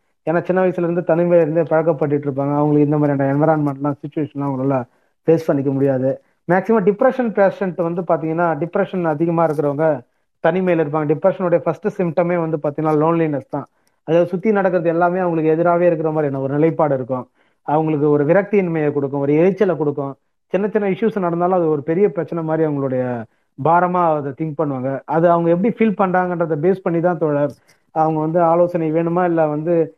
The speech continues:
இல்ல எனக்கு வந்து இப்பதான் அப்படி இருக்கு, ஆரம்பத்துல நான் சரியா தான் இருந்தேன் அப்படின்னாங்கன்னா அது ஒரு ப்ராப்ளம் இல்ல. இல்ல ஆரம்ப காலகட்டத்துல இருந்து அவங்களுக்கு இந்த மாதிரியான நிலைப்பாடு இப்ப ரொம்ப அதிகமா இருக்குன்னா கண்டிப்பா அவங்க ஆலோசனை பெறுவது நல்லது தோழர்.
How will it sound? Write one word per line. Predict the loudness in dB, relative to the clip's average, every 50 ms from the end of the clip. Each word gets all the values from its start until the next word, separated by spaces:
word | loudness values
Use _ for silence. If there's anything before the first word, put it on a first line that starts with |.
| _ _ _
இல்ல | -4 0 2 2 2 4 2
எனக்கு | 2 0 -2 -4 -4 -4
வந்து | -4 -2 -2 -2
இப்பதான் | -2 -2 -2 -2 -2 0 0 2 2 2 0
அப்படி | -2 0 0 0
இருக்கு, | 0 0 0 2
ஆரம்பத்துல | 2 2 2 0 -2 -4 -4 -4 -4
நான் | -4 -4 -6 -4
சரியா | -4 -2 0 2 2
தான் | 2 2 2 0
இருந்தேன் | 0 0 0 0 0 -2 -2 -6 -12 _ _ _ _ _ -6
அப்படின்னாங்கன்னா | -2 0 0 0 0 0 0 0
அது | 2 2 2
ஒரு | 2 2 2
ப்ராப்ளம் | 2 2 2 2 0 -2
இல்ல. | -4 -4 -4 -4
இல்ல | -2 0 2 2
ஆரம்ப | 4 2 2 0 -2 0
காலகட்டத்துல | 0 0 0 0 -2 -4 -4 -4 -2
இருந்து | -2 -2 -2 -2
அவங்களுக்கு | -2 -2 -2 -2 -4 -4 -6
இந்த |
மாதிரியான | -6 -4 -4 -4 -4 -4 -8 -12 -6
நிலைப்பாடு | -2 0 0 0 0 -2 0 0 -2
இப்ப | -2 -2
ரொம்ப | -4 -4 0 0 0
அதிகமா | 0 0 -4 -4 -2 -2
இருக்குன்னா | -2 -2 -4 -6 -6 -6 -8 _ _ _ _ _ _
கண்டிப்பா | 0 2 2 4 4 4
அவங்க | 4 4 4 4
ஆலோசனை | 4 4 2 0 -2 -4 -4
பெறுவது | -2 -2 -2 -2 -2 -2 -4
நல்லது | -2 -2 -2 -2 -2
தோழர். | -4 -6 -8 -8 -10 -14